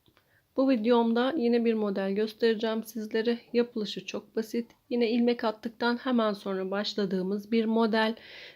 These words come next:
Bebek ya da yetişkin örgülerinde kullanabilirsiniz. Yapılışı çok basit ama gösterişli bir model arkadaşlar. Şimdi hemen modelimizin yapılışına başlayalım.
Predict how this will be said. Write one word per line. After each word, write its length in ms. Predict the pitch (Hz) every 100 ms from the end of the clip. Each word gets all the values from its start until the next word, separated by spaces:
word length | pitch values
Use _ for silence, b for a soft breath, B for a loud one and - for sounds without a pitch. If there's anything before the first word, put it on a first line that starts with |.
| B
Bebek 340 | 240 262 269 220
ya 100 | 202
da 60 |
yetişkin 480 | 202 214 - - 214
örgülerinde 640 | 220 214 196 185 180 170
kullanabilirsiniz. 1160 | - 220 214 190 180 180 226 233 226 233 240 - B B B -
Yapılışı 600 | 247 254 254 214 185 -
çok 300 | 247 247 -
basit 420 | 240 277 277 - -
ama 180 | 214 226
gösterişli 800 | 202 185 - 180 170 - 185 185
bir 400 | 247 262 - -
model 380 | 190 185 175 170
arkadaşlar. 840 | 185 170 - 175 175 - 196 233 - B B
Şimdi 300 | - 240 208
hemen 320 | 226 214 190
modelimizin 600 | 190 214 190 175 185 214
yapılışına 640 | 202 180 165 180 - 170 175
başlayalım. 760 | 202 226 - 226 220 226 233